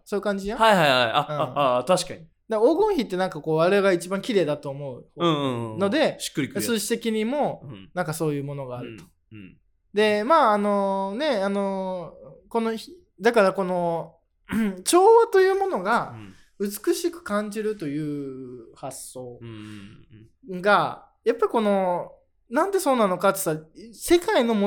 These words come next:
Speaker 1: 最も綺麗なあり方と、やっぱり我々の理性のあり方が一致してるからなんだっていうね。
Speaker 2: うん、うん、うん。
Speaker 1: これだ、ルネサンス時の、ルネサンスの哲学、ね、前回多分やったかな？
Speaker 2: うん。
Speaker 1: 時にも多分話し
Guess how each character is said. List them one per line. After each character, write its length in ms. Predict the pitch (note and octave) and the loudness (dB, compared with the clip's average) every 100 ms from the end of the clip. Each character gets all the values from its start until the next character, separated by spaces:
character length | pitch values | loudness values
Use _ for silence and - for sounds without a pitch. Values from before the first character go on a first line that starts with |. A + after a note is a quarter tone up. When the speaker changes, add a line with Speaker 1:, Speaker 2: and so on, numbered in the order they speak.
| G3+ | 0
Speaker 1:
最 140 | F4+ G4 | -2 0
も 220 | D#4+ A#3 | 0 0
綺 140 | - | 0
麗 160 | D#4 D4+ | 2 2
な 100 | F#3 | 2
あ 40 | D#3+ | 0
り 120 | F#3 | -2
方 240 | A#3 G#3 | -2 -4
と、 320 | - F3+ C#3 | -4 -2 -2
や 60 | D3+ | -2
っ 40 | |
ぱ 80 | F3 | 0
り 60 | F#3+ | 2
我 240 | F3 B3+ | 4 4
々 260 | D#4 D#4+ D#4+ | 2 2 0
の 140 | D#4+ | -2
理 140 | C#4+ E4 | 0 0
性 180 | E4+ C#4+ | 0 0
の 120 | E3+ | 0
あ 60 | |
り 100 | F3 | -2
方 220 | - - D3 | -4 -6 -6
が 80 | |
一 200 | D3 - | -6 -8
致 40 | - | -8
し 60 | |
て 100 | - | -2
る 80 | F4+ | -2
か 140 | D#4+ G#3+ | 2 2
ら 100 | D#3+ | 0
な 120 | A#2 | -6
ん 80 | B2+ | -6
だ 140 | D3+ | -6
っ 140 | E3 | -6
て 100 | - | -10
い 20 | A#2 | -8
う 60 | |
ね。 80 | G3+ | -8
Speaker 2:
う 20 | |
ん、 40 | A#3+ | -4
う 120 | C#4+ | -6
ん、 60 | |
う 20 | A#3+ | -2
ん。 40 | |
Speaker 1:
こ 80 | D4+ | -2
れ 40 | |
だ、 0 | |
ル 160 | A3 A#3 | 0 -2
ネ 160 | G#4 | -2
サ 220 | A#4+ C4+ G3 | 0 0 -2
ン 60 | |
ス 80 | - | -4
時 240 | E3+ E3 D3 | -10 -10 -12
の、 260 | D3 C#3 D#3+ | -12 -12 -6
ル 140 | G#3+ | -4
ネ 140 | D4+ | -4
サ 180 | F#4 C#4 | -4 -4
ン 40 | G#3 | -4
ス 60 | |
の 100 | F#3 | -6
哲 220 | D#3+ D#3+ F3 | -8 -8 -8
学、 400 | E3 C#3+ B2 - _ | -8 -10 -14 -18 _
ね、 180 | D3 E3+ | -12 -8
前 140 | F3 C4+ | -6 -6
回 160 | E3 | -6
多 120 | C3 A#2+ | -6 -10
分 180 | A2 A2 | -14 -16
や 100 | B2+ | -14
っ 40 | |
た 120 | - | -14
か 80 | B2 | -10
な？ 220 | C#3+ A#3+ - | -10 -10 -12
Speaker 2:
う 60 | |
ん。 220 | A#2+ G2+ _ | -16 -16 _
Speaker 1:
時 180 | A#3 A#3 | -10 -8
に 60 | F3 | -6
も 120 | D3+ | -6
多 100 | F3+ | -6
分 80 | C3+ | -4
話 400 | D3+ G3+ A#3 - | -2 -2 -2 -4
し 280 | D#3 B2+ | -8 -8